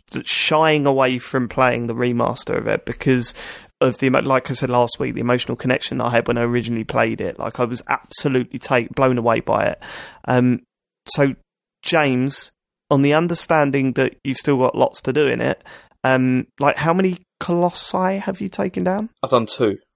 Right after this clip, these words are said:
Speaker 2: which
Speaker 1: Right,
Speaker 2: is
Speaker 1: you've done two.
Speaker 2: so very little. I mean, I've, I've hardly played it.
Speaker 1: What are you thinking so far?
Speaker 2: Um, so far, I mean, it looks,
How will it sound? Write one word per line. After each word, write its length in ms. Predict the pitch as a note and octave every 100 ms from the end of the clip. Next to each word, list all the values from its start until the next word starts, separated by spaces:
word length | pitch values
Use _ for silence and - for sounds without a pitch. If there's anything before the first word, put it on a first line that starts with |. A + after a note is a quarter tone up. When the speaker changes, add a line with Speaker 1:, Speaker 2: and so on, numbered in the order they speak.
| _ _ _
Speaker 2:
which 180 | A2+ -
Speaker 1:
Right, 80 | B2+
Speaker 2:
is 60 | -
Speaker 1:
you've 80 |
done 140 | C#3 C3
two. 300 | - C3 A2+
Speaker 2:
so 200 | A#2+ A2
very 380 | A2+ B2+ A2+ G#2
little. 500 | G#2 - - - -
I 60 |
mean, 100 | G#2+
I've, 160 | G#2 -
I've 140 | - -
hardly 360 | B2+ A2 G2+
played 260 | - G#2 G2
it. 120 | -
Speaker 1:
What 400 | C3+ C#3 E3 -
are 20 |
you 100 | E3
thinking 440 | D3+ D#3 C#3 C3+ C3
so 200 | - B2+
far? 360 | - F2 - - _ _ -
Speaker 2:
Um, 360 | E3 F3+ F#3 - -
so 280 | - - G#3
far, 300 | - F3+ D#3+
I 40 | C#3
mean, 160 | D3+
it 140 | - D#3
looks, 500 | F3+ - - -